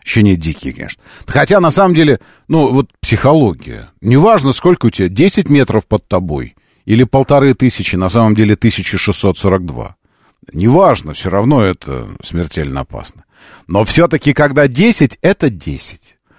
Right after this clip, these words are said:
Но тысяча шестьсот сорок два — это тысяча шестьсот сорок два метра. Да, это, конечно. Так вот, там сейчас нет.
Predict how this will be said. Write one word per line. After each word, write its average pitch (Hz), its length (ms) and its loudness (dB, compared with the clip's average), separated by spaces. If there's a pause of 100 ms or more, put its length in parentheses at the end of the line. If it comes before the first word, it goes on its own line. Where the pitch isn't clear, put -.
(180)
Но 123 200 2
тысяча 165 520 0
шестьсот 147 460 0
сорок 131 340 2
два — 165 380 2
это 131 340 2
тысяча - 640 -2
шестьсот 131 560 -2
сорок 113 540 0
два 98 380 0
метра. 80 840 -8 (640)
Да, 82 580 -2
это, 76 240 -6
конечно. 78 320 -8 (320)
Так 107 120 -4
вот, 160 200 2
там 202 200 4
сейчас 175 480 0
нет. 160 420 2